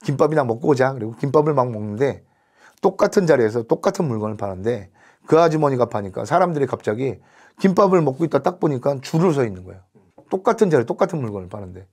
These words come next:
신기하잖아요. 아우, 어머니, 어머니는 사람 복이 있나 봐요. 인복이 있는 것 같아요. 사-, 어머니가 장사하니까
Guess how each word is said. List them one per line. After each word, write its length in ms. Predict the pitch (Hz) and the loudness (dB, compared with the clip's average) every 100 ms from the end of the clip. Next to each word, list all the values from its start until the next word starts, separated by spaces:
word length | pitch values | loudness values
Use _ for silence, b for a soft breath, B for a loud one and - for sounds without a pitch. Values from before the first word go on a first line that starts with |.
| _ | _
신기하잖아요. 800 | - - 220 202 143 104 92 92 98 _ _ | -10 -2 4 4 4 -2 -8 -14 -20 _ _
아우, 380 | - 143 143 123 | 2 4 6 6
어머니, 380 | 156 170 107 92 b b b | 6 4 2 -4 b b b
어머니는 680 | 110 131 143 139 127 98 95 _ _ _ | -2 0 0 0 -2 -6 -16 _ _ _
사람 400 | - 185 196 214 | -4 0 2 0
복이 200 | 196 147 | -2 -2
있나 180 | 120 95 | -4 -4
봐요. 80 | 90 | -2
인복이 360 | 165 180 226 180 | -2 0 0 2
있는 180 | 143 127 | 0 -2
것 80 | 113 | -2
같아요. 280 | 92 95 90 | -4 -8 -10
사-, 120 | - | -8
어머니가 400 | 117 143 196 156 | -2 0 2 2
장사하니까 920 | 131 117 110 98 95 107 120 107 95 | 0 -2 -4 -6 -8 -8 -8 -12 -16